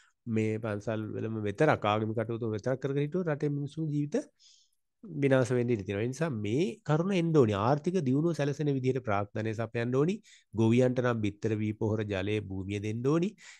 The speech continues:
ඊළඟට වෙළඳාමේ දෙන අයට ම-, ප්‍රාර්ථනාය වෙළඳ පොළ ලබා දෙන්න ඕනි. රාජ්‍ය සේවයේ දෙන අයට නිසි බත් වැටුප් ලබා දෙන්න ඕනි.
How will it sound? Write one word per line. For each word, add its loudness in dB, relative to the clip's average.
ඊළඟට 4
වෙළඳාමේ 2
දෙන 0
අයට -2
ම-, -2
ප්‍රාර්ථනාය 0
වෙළඳ -4
පොළ -4
ලබා 0
දෙන්න 0
ඕනි. -2
රාජ්‍ය 0
සේවයේ 0
දෙන -4
අයට -4
නිසි 0
බත් 0
වැටුප් -4
ලබා -2
දෙන්න 0
ඕනි. 4